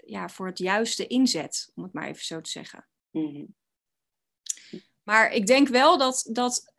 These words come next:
Speaker 1: ja, dat het initiëren, eh, van dat, dat, hè, van het manifester zijn heeft dus heel erg te maken met het initiëren, dat die, dat die initi-, dat initiatiestukje,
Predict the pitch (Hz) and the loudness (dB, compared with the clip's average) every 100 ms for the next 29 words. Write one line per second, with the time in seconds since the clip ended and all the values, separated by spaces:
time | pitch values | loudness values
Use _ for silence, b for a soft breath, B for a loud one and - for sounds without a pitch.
0 | - 262 220 175 208 214 208 269 254 214 | -8 -2 0 0 -4 -6 -6 2 4 4
1 | 190 - 269 381 403 220 180 277 466 _ | 2 0 2 4 4 2 0 -2 -6 _
2 | _ _ _ _ _ - 196 185 180 180 | _ _ _ _ _ -8 -6 -4 -4 -8
3 | - - 202 196 185 185 - _ - 190 | -10 -8 -4 -2 -2 -4 -8 _ -12 -8
4 | 185 180 - - 220 240 202 185 - - | -6 -8 -12 -10 -8 -8 -8 -10 -10 -8
5 | 196 240 269 226 208 196 185 185 190 190 | -2 0 -2 -4 -6 -6 -4 -4 -4 -6
6 | 190 190 208 208 190 190 190 190 185 - | -6 -6 -6 -6 -6 -4 -4 -6 -8 -10
7 | - 233 202 - - 285 320 196 180 214 | -2 0 0 -2 0 2 2 0 -4 -6
8 | 214 196 - 196 190 - - 302 262 - | -8 -10 -10 -8 -8 -8 2 6 6 4
9 | - - 202 - - 240 233 - 214 269 | -2 -4 -10 -8 -8 -6 -4 0 4 4
10 | 320 196 185 - - - 202 190 - 180 | 2 0 -4 -6 -6 0 0 0 -4 -2
11 | 494 | -2